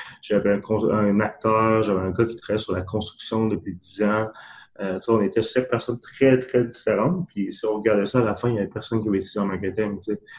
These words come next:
Speaker 2: On était juste une équipe. Euh, la personne qui nous avait engagés, nous avait engagés sur la communauté, un peu le chemistry qu'on allait avoir. Puis, tu sais, passer un an sur la route avec des gens, tu l'as fait, là, c'est, c'est pas évident.
Speaker 1: Oui. Il faut
Speaker 2: Euh,
Speaker 1: que
Speaker 2: faut
Speaker 1: la
Speaker 2: quand même que tu ailles
Speaker 1: personnalité
Speaker 2: le background.
Speaker 1: matche. Ouais.
Speaker 2: C'est
Speaker 1: Il n'y a
Speaker 2: ça.
Speaker 1: rien de plus transformateur que ça.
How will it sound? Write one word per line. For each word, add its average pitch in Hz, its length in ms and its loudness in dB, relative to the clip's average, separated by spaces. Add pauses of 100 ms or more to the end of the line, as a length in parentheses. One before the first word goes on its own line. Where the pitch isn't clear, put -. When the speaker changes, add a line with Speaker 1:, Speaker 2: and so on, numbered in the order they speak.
(380)
Speaker 2:
On 107 100 -2
était 104 200 4
juste 120 300 0
une 113 80 2
équipe. 127 440 2
Euh, 95 320 0
la 95 100 -2
personne - 340 -2
qui 101 120 -4
nous 104 80 0
avait 98 140 0
engagés, 101 500 2
nous 101 140 -2
avait 95 140 0
engagés 98 400 2
sur 101 320 0
la 92 100 -2
communauté, 98 760 -4
un 92 120 -6 (100)
peu - 80 0
le 95 180 -2
chemistry 110 520 4
qu'on 113 160 2
allait 107 120 2
avoir. 107 680 4
Puis, - 160 -4
tu - 160 2
sais, - 60 -4
passer 98 340 -6
un 107 220 0
an 117 100 2
sur 117 200 -4
la 95 120 -2
route 117 180 -6
avec 98 160 -2
des 98 180 -2
gens, 107 180 -2 (720)
tu - 160 -4
l'as 95 100 2
fait, 117 260 0
là, 127 80 2
c'est, 92 300 2
c'est - 180 -8
pas 104 60 -2
évident. 95 180 0
Speaker 1:
Oui. 104 80 4 (540)
Il 208 80 -20
faut 214 60 0
Speaker 2:
Euh, - 20 0
Speaker 1:
que 226 60 -4
Speaker 2:
faut 240 80 0
Speaker 1:
la 208 80 4
Speaker 2:
quand 208 60 0
même 220 100 6
que 220 40 2
tu 226 80 2
ailles 233 60 4
Speaker 1:
personnalité 214 320 4
Speaker 2:
le 196 60 4
background. 190 180 4
Speaker 1:
matche. - 300 -6 (240)
Ouais. 196 360 2
Speaker 2:
C'est - 100 -20
Speaker 1:
Il - 40 0
n'y 226 60 6
a - 20 4
Speaker 2:
ça. - 80 2
Speaker 1:
rien 302 100 6
de - 40 -6
plus 294 140 0
transformateur 240 920 4
que 196 140 2
ça. 220 280 0